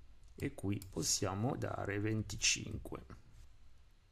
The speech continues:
Ok, vado a fare solo un po' di formattazione, perfetto.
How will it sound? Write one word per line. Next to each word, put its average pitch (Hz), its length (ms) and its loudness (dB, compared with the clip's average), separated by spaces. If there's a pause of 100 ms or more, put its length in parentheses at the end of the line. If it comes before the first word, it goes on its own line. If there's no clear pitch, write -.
(140)
Ok, 175 540 8
vado 110 220 4
a - 20 4
fare 117 340 6
solo 110 320 6
un 101 160 2
po' 120 120 6
di 107 100 8
formattazione, 165 1040 6
perfetto. 170 1000 6